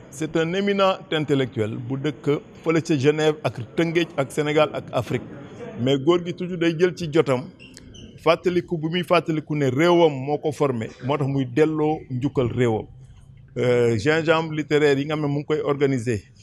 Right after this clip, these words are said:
ci at yu bëri, euh, tey jii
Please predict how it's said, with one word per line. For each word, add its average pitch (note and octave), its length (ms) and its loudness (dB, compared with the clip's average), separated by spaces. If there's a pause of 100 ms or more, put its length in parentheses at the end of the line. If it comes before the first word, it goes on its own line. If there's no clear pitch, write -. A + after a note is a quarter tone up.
(120)
ci B2 420 -4
at C#3+ 140 2
yu C3+ 120 -2
bëri, D3+ 280 2 (680)
euh, A#2+ 80 -2
tey D3+ 300 4
jii E3+ 320 -6